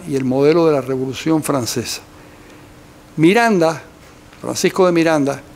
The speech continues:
que había peleado en las dos guerras, había sido, eh,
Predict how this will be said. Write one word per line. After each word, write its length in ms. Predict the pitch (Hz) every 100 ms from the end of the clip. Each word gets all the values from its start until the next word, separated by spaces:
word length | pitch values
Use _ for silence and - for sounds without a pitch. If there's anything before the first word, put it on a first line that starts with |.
| - -
que 100 | 135
había 380 | 135 180 180 -
peleado 420 | 165 156 180 170
en 60 | 156
las 100 | 127
dos 160 | 151
guerras, 440 | 160 131 123 117 - - - -
había 180 | 135 127
sido, 340 | 117 156 156 - - - - - - - -
eh, 200 | 64